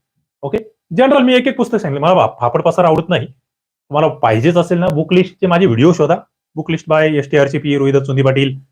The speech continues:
भेटून जाईल. परीक्षा बदलल्या म्हणजे बुक्स बदलत नाही, लक्षात घ्या, कारण हे चार विषय सगळ्या सरळ शिवेल आहे. ओके,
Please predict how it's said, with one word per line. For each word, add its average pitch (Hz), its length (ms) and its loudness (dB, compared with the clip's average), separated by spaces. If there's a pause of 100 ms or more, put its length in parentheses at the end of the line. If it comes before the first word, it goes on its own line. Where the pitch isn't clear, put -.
(500)
भेटून 208 260 4
जाईल. 170 260 0 (460)
परीक्षा 175 260 0
बदलल्या 202 260 4
म्हणजे 202 140 2
बुक्स 180 240 -4
बदलत 170 240 0
नाही, 160 220 -4 (420)
लक्षात 180 240 2
घ्या, 123 140 0
कारण 139 140 0
हे 156 60 -2
चार 170 200 2
विषय 180 260 0 (400)
सगळ्या 226 220 4
सरळ 190 220 2
शिवेल 131 240 -2
आहे. 101 80 -10 (1040)
ओके, 233 220 2